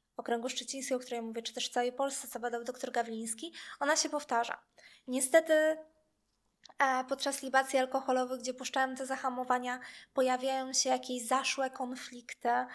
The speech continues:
a, które orastają do jakiejś ogromnej rangi, a dochodzi do tych zabójstw. No i przez to ciężko jest też wskazać taki motyw polskiego zabójstwa. No mówimy głównie o tym, że to są jakieś kłótnie, awantury, no ale właśnie w podłożu mamy ten alkohol.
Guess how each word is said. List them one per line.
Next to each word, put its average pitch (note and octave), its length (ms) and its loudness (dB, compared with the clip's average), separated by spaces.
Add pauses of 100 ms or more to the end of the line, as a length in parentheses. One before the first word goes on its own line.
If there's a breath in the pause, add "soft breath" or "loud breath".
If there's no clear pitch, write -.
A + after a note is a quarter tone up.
(340 loud breath)
a, A#3+ 340 2
które B3 240 0
orastają B3 460 2
do B3 60 -2
jakiejś A#3+ 260 -2
ogromnej B3 640 4
rangi, A3+ 580 0 (420 loud breath)
a A#3+ 340 6
dochodzi B3+ 440 4
do A#3+ 100 2
tych A#3+ 320 -2 (160)
zabójstw. - 640 -2 (380 soft breath)
No C4 160 0
i D4+ 140 -2
przez D#4+ 320 0
to D#4+ 100 2
ciężko D#4+ 360 2
jest D#4+ 140 0
też - 160 0
wskazać D4 340 -2
taki E4 200 -4
motyw F#4+ 320 -2
polskiego B3+ 460 -4
zabójstwa. A#3 500 -2
No C4+ 120 -4
mówimy C#4 400 -8
głównie B3+ 440 0
o C4 80 0
tym, B3 160 -8
że - 60 -10
to A#3+ 100 -12
są A#3+ 140 -6
jakieś A#3 260 -4
kłótnie, E4+ 460 -4
awantury, B3 460 0
no C4+ 100 0
ale C4 160 2
właśnie C4 280 -6
w - 60 -20
podłożu A#3+ 460 -4
mamy A3 240 -4
ten A3 260 -6 (320 loud breath)
alkohol. A3+ 520 0